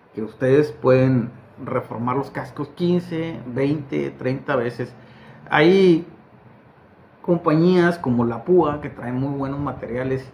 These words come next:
tienen muy buena composición los cascos, que sí te, sí te pueden aguantar algunas siete u ocho recargas. Pero ya no es recomendable porque ni la misma compañía te lo recomienda.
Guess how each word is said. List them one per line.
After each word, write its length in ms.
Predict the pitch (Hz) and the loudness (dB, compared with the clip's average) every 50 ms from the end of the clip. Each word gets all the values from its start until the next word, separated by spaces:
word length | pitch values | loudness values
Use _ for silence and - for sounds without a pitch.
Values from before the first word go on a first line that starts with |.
| - - | -12 -8
tienen 240 | 123 120 123 123 | -6 -4 -4 -4
muy 140 | 123 127 127 | -4 -4 -4
buena 160 | 127 127 131 | -4 -6 -6
composición 560 | 131 131 110 - - - - 107 - 120 120 127 | -8 -10 -12 -14 -14 -18 -18 -14 -10 -8 -6 -6
los 140 | 123 127 | -6 -6
cascos, 360 | - 139 127 - - - 131 - - - - - - - - - - - | -6 -6 -6 -8 -10 -14 -16 -16 -16 -20 -20 -20 -20 -20 -20 -20 -14 -8
que 260 | - 117 113 113 113 | -6 -4 -4 -4 -6
sí 160 | 110 - - | -8 -10 -10
te, 300 | - - 165 160 147 143 | -6 -4 -4 -4 -4 -6
sí 160 | 139 - 147 147 | -8 -8 -8 -8
te 200 | - - 170 160 | -4 -2 -2 -2
pueden 360 | - 156 156 151 160 165 160 | 0 2 2 2 2 2 0
aguantar 400 | 147 135 135 123 - 143 143 147 | 0 0 0 -2 -2 0 0 0
algunas 340 | 151 143 151 151 147 147 - | 2 2 0 0 -2 -2 -4
siete 640 | - - 147 147 147 147 143 143 143 - 151 139 | -8 -10 -4 0 0 0 0 0 -4 -4 -4 -2
u 240 | 123 117 117 120 117 | -2 -2 -2 -2 -2
ocho 240 | 113 - - 127 117 | -4 -4 -6 -10 -10
recargas. 580 | 110 104 - - - - - - - - - - - - - - - - - - | -10 -12 -16 -18 -20 -20 -20 -20 -20 -20 -20 -20 -20 -20 -20 -20 -20 -20 -14 -8
Pero 160 | - 113 113 113 | -6 -4 -2 -2
ya 180 | 117 131 135 | -2 -4 -4
no 100 | 147 147 147 | -4 -4 -4
es 40 | |
recomendable 540 | 160 156 156 151 151 143 147 160 165 160 143 | -4 -4 -4 -4 -4 -2 -2 0 0 0 0
porque 200 | - 117 - 120 | -2 -4 -6 -8
ni 100 | 110 113 | -8 -8
la 100 | 113 110 | -8 -8
misma 320 | 117 127 135 139 147 143 - | -6 -6 -6 -6 -6 -8 -8
compañía 480 | 143 123 - 117 113 117 123 127 113 | -10 -10 -10 -10 -8 -6 -6 -6 -6
te 80 | 127 120 | -6 -6
lo 80 | 117 | -6
recomienda. 460 | 117 120 - 127 139 143 127 107 - | -6 -6 -6 -6 -6 -4 -6 -8 -10